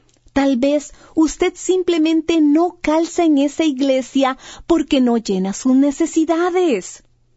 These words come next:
Por ejemplo, es una persona soltera adulta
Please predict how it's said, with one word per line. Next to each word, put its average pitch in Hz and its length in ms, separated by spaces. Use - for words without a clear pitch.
Por 220 160
ejemplo, 247 720
es 302 180
una 339 160
persona 226 720
soltera 196 640
adulta 254 560